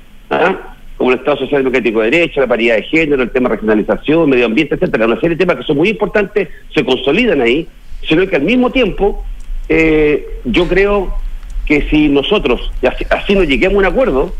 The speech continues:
pero si hay un sector importante, de, sobre todo del parlamenta-, de, de parlamentarios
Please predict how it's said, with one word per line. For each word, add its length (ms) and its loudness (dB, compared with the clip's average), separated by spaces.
pero 160 2
si 100 0
hay 80 2
un 120 -2
sector 260 0
importante, 720 0
de, 460 2
sobre 160 2
todo 160 2
del 120 0
parlamenta-, 480 0
de, 180 -2
de 100 -2
parlamentarios 680 0